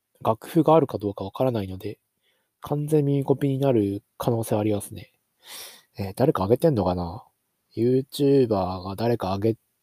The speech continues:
てたらありがたいですけど、まあ、上げてなかったら上げてなかったで、美味しい市場なのかなとは思いますけどね。話題のアニメなんでね、積極的にやっていきたいですね。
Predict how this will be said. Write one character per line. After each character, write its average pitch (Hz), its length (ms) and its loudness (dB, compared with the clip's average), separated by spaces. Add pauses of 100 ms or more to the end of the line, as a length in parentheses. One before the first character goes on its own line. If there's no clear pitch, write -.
て 127 180 6 (160)
た 101 160 2
ら 92 320 -4
あ - 20 2
り 104 120 4
が 101 100 0
た - 80 4
い 107 60 8
で 101 60 4
す - 60 -14
け 95 120 0
ど、 - 140 -8 (520)
ま 120 100 4
あ、 - 40 6
上 123 60 2
げ 151 80 6
て - 100 -8
な 185 100 2
か 165 120 0
っ - 40 -20
た 104 120 2
ら 104 80 6
上 107 100 6
げ - 20 0
て - 100 -6
な 127 80 2
か 117 80 2
っ - 60 0
た - 180 -4
で、 98 200 -4 (200)
美 127 80 -2
味 113 60 0
し - 160 -2
い 113 60 0
市 - 200 -6
場 113 200 4
な 117 100 0
の 104 120 -2
か 98 120 -2
な 101 140 -4
と - 100 -4
は 95 80 0
思 101 180 -2
い 101 60 -2
ま 107 80 -2
す - 100 -10
け 98 120 -2
ど 98 100 -8
ね。 117 180 -16 (840)
話 117 140 0
題 147 180 6
の 165 80 8
ア 175 60 6
ニ 170 100 2
メ 120 100 4
な 92 120 -2
ん 87 40 -8
で 87 140 -10
ね、 95 320 -10 (960)
積 - 260 -8
極 - 220 -4
的 107 300 -6
に 101 500 -10
や 95 80 -14
っ - 20 -20
て - 160 -14
い 104 60 -10
き - 80 -20
た 120 80 -4
い 101 40 -4
で 92 60 -10
す - 120 -16
ね。 107 200 -4